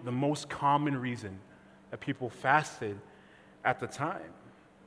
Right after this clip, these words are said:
And so Jesus knows this. Like, he's aware of the Jewish culture,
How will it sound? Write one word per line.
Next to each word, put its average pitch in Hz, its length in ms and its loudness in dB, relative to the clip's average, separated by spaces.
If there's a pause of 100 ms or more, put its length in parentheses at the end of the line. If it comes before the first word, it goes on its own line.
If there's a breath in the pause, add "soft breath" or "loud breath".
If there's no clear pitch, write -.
(920 soft breath)
And 156 80 -6
so 185 80 2
Jesus 254 400 2
knows 226 380 6
this. - 380 -14 (1000)
Like, 156 80 0
he's 180 180 -2
aware 208 480 10
of 170 120 8
the 170 80 2
Jewish 135 400 -2
culture, 208 440 -6